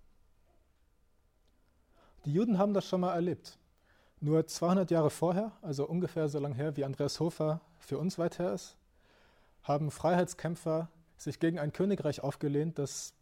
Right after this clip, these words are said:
versucht hat, die jüdische Kultur und den jüdischen Glauben durch die griechische zu ersetzen. Wir können davon im Buch der zweiten Makkabäer lesen.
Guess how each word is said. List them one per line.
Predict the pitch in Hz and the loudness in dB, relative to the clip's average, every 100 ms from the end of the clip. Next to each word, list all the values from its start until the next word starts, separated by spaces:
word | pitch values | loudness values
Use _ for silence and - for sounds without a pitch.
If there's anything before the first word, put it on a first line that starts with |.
| _ | _
versucht | - 139 175 - | -4 0 0 -2
hat, | 165 - | -6 -6
die | 143 135 | -6 -4
jüdische | 135 196 220 185 | -2 -2 -2 -2
Kultur | - 156 - 175 214 208 | -2 -2 2 4 4 2
und | 147 | -2
den | 139 | 0
jüdischen | 156 190 - 139 | 0 0 -2 -2
Glauben | 139 175 208 208 - _ _ - | 0 0 -2 -6 -14 _ _ -10
durch | 147 | -6
die | 165 | -2
griechische | 147 175 165 135 | 0 0 -2 -4
zu | 113 117 | -6 -6
ersetzen. | 104 101 - - _ _ _ _ _ _ _ _ _ _ _ _ _ - | -6 -10 -16 -20 _ _ _ _ _ _ _ _ _ _ _ _ _ -10
Wir | 123 | -2
können | 151 151 | 0 0
davon | - 147 143 | 0 0 0
im | 131 127 | -2 -2
Buch | 151 | -2
der | 139 | -4
zweiten | - 135 - | -4 -4 -4
Makkabäer | 127 127 120 127 | -4 -4 -2 -2
lesen. | 110 104 | -2 -6